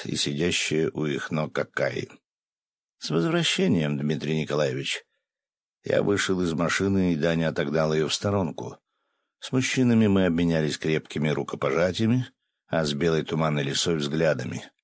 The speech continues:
Плюс к тому она кивнула и подмигнула, явно давая понять, что экстренно критичного ничего не произошло.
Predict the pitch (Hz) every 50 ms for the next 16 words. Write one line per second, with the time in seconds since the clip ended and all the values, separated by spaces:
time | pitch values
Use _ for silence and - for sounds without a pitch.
0 | _ _ _ _ _ _ _ _ _ - 135 135 131 117 - - - 95 87 87
1 | 87 82 82 82 82 80 78 76 - - - 87 78 76 80 92 104 104 98 85
2 | 73 - 76 71 78 80 76 76 85 107 107 92 80 80 80 76 73 76 71 76
3 | 73 73 76 73 - - 78 76 82 85 80 - - - 87 85 80 - - -
4 | 85 85 82 - - - - - 107 107 113 120 123 120 - 80 76 - - 85
5 | 78 - - - 90 95 107 117 117 104 87 - - 80 76 76 76 78 80 80
6 | 80 80 78 - 85 87 90 92 98 98 92 - - - -